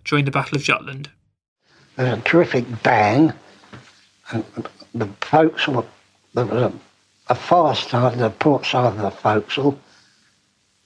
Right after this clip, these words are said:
Speaker 2: where all the hammocks underneath the forecastle deck were stowed. Well, that was extinguished, and it, hear a lot of, uh, crying and no-, talking and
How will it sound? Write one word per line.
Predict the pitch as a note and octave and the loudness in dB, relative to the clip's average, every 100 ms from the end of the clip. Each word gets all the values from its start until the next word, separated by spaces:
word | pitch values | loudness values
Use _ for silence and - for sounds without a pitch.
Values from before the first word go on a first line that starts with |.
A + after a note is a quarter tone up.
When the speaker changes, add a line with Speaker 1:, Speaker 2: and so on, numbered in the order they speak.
| _ - | _ -6
Speaker 2:
where | A#2 A#2+ | -2 0
all | G#2+ A#2+ | 2 2
the | |
hammocks | - C#3+ B2+ G#2 - - - | 2 0 0 -2 -6 -8 0
underneath | C#3+ A#2+ A#2+ A#2 C#3 C3 | 2 2 4 6 4 4
the | C#3 | -4
forecastle | A#2+ - B2 - - G#2 G2 _ | -2 0 0 0 -8 -8 -10 _
deck | C3 B2 G#2 | 2 2 -6
were | F#2 | -8
stowed. | - - G#2 A2+ C#3+ B2 _ _ _ _ _ _ _ _ _ _ _ _ _ | -8 -2 2 4 2 0 _ _ _ _ _ _ _ _ _ _ _ _ _
Well, | A#2+ | 2
that | A#2+ - | 2 2
was | G2+ | -4
extinguished, | G2 - - A#2+ G#2 A2 B2+ - | -4 -4 -4 -2 -2 0 -2 -2
and | G#2+ G#2+ - _ _ _ - - - - | -4 -4 -6 _ _ _ 2 2 -4 -4
it, | G#2+ - _ - | -6 -8 _ 2
hear | D#3 B2 | 2 4
a | |
lot | A#2 - | 0 0
of, | A2+ G#2 A2 | -4 -6 0
uh, | G#2 G2+ E2 - - _ _ _ _ _ _ _ _ _ _ _ _ - - _ | 0 0 -4 -10 -20 _ _ _ _ _ _ _ _ _ _ _ _ -12 -12 _
crying | - - A#2 A2 B2+ A2 | -2 0 0 0 0 0
and | A2 G2+ - | 0 -2 -2
no-, | A#2 - - - _ _ _ _ - - _ _ | -4 -6 -14 -20 _ _ _ _ -10 -10 _ _
talking | - C3 A2 D3 A#2+ | 0 0 2 0 0
and | G2 | -2